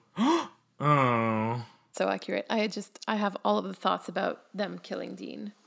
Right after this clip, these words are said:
Speaker 2: In
Speaker 1: I, I will be intrigued to see Dean's other deaths and how many, and how,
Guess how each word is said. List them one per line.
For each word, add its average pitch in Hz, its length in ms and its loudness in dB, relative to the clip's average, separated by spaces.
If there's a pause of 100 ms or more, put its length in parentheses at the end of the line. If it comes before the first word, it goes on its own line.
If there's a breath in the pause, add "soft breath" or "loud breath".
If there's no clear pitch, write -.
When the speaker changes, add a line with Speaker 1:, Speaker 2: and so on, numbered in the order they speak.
(180)
Speaker 2:
In 190 160 -4
Speaker 1:
I, 139 240 8
I 143 80 8
will 151 160 12
be 160 160 12
intrigued 165 500 8
to 170 100 10
see 180 460 8
Dean's 180 680 6
other 190 280 8
deaths 202 640 2
and 139 180 2
how 135 180 4
many, 143 320 4
and 131 80 2
how, 139 220 8